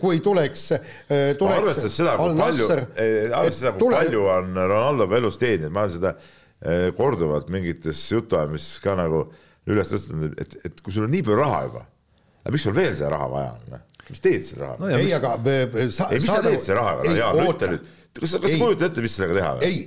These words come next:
Speaker 1: rahaga ei olegi mitte midagi teha temal, aga eriti veel Ronaldo, ma ei oska öelda, kuidas on see Messi ego kui, kui suur ja kõrge ta on. Aga Ronaldo edu, tema peab ju olema igas asjas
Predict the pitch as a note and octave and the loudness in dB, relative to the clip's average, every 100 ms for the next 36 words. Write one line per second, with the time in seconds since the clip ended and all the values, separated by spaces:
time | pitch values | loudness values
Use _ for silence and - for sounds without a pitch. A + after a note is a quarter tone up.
0 | - - G3 - A2+ D#3 F3+ B2 F3 - | -8 -2 0 0 2 2 2 0 -4 -2
1 | G#3 G3 A2 F3+ C#3+ - F2 - - D3+ | 0 0 0 0 0 -2 -8 -12 -2 -2
2 | D3 F2+ - - - F#3+ A3 C#3 - B2+ | 0 -6 -8 -20 -2 2 4 2 -2 -2
3 | A2+ A#2 A2+ G#2+ A2 F#3 E3 A2+ C3 F#3 | 0 2 2 2 2 2 0 0 0 2
4 | D3+ - - D#3 E3+ G#2+ G#2 A#2+ A2 - | 0 0 0 4 4 0 -2 0 -2 -2
5 | G#2+ G2 - - - C3 G#2+ - - G#2+ | -4 -4 -10 -10 -2 -2 -2 -8 -6 -2
6 | E3 E3 - C#3 A#2+ D3+ C#3+ A#2 E2 B2 | 0 0 -2 0 2 2 2 0 0 0
7 | A#2+ A2 - B2 B2+ F3+ C#3+ G#2+ F#2+ D3+ | 0 0 -4 -4 0 0 0 0 2 0
8 | G#2 G#2+ A2+ - - - G#2+ G#2+ C3+ F#3+ | 0 -2 -4 -6 -20 -8 -2 0 2 0
9 | C3 A#2 E3+ B2+ - F#3+ G#3+ A#2+ F#2 F#3 | 0 0 0 -4 -2 0 2 0 0 2
10 | F3 G#2+ G2 C#3+ F3+ G#2+ F2+ D#3+ D#3 A#2+ | 2 0 -2 0 0 0 -2 -2 -2 -4
11 | - - - - - _ - - E3 F3 | -4 -10 -14 -20 -20 _ -16 -6 -2 0
12 | B2+ F2+ | -2 -4